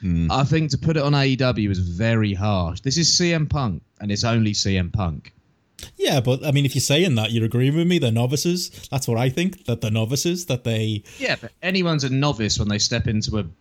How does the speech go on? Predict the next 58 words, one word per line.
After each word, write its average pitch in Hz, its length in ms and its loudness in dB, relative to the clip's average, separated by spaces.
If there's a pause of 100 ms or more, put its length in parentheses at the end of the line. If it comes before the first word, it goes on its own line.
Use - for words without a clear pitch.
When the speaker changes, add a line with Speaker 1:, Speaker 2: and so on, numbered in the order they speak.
Speaker 2:
business 104 500 -2
for - 80 -8
the 95 80 -4
first 101 420 -2
time 107 360 2
and 92 100 -2
they've 98 180 -2
not - 140 0
Speaker 3:
Doesn't 226 240 4
mean 170 120 6
Speaker 2:
been 156 80 2
Speaker 3:
that 151 60 4
Speaker 2:
in 127 60 -2
Speaker 3:
they 147 60 2
Speaker 2:
it. 135 60 4
Speaker 3:
should 139 140 0
be 127 60 0
shielded 113 560 0
from 110 160 0
any 104 160 -2
criticism. 120 720 -4
Like, 104 240 -4
I, 156 140 2
I 175 160 0
feel 135 240 0
like 107 160 -2
Speaker 2:
No, 233 120 0
I'm 226 100 -2
not 226 160 -4
saying 226 360 0
that, 101 160 -4
but 117 80 -4
I 123 80 -4
don't 160 180 0
think 156 140 -4
they 156 120 0
should 139 160 -4
be. 131 100 -4
Why 180 260 0
should 214 160 -2
they 208 140 0
be 196 120 0
criticised 110 600 -2
over 101 120 -4
C 113 260 0
M 113 100 2
Punk 123 260 -2
signing 135 300 2
the 135 40 0
contract 131 420 -2
with 120 100 -4
W 120 260 2
W 120 280 2
E? 131 100 4
I 101 80 0
think 147 180 -2
that's 147 220 0
a 123 180 0